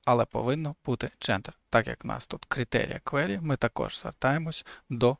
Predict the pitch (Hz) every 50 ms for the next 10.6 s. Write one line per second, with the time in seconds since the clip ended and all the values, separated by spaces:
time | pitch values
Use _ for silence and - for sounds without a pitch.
0 | _ - - - - 202 - - 117 - - - 143 131 - - 156 135 117 -
1 | - 120 - - - 123 113 127 139 120 - 107 - - 254 226 - 170 - -
2 | - 208 - - - - _ - 151 147 160 214 214 - - 127 120 113 - 131
3 | 135 - - 110 - _ - - - _ - - - 117 113 110 - - _ -
4 | - 117 120 113 110 - - 113 - _ - - - _ _ - - 135 120 101
5 | - - - _ _ _ _ _ _ _ _ _ _ _ _ _ _ _ _ _
6 | _ _ _ _ _ _ _ _ _ - - 110 - - 185 214 - - - 135
7 | 117 110 120 143 170 _ _ _ - - - - - 202 202 196 180 151 135 131
8 | 127 120 - 127 135 131 120 - - 135 120 - 123 127 127 120 113 107 110 -
9 | - 139 - - - - - - - - 131 135 151 156 160 156 - - - -
10 | - 139 120 - - - 151 - - - - -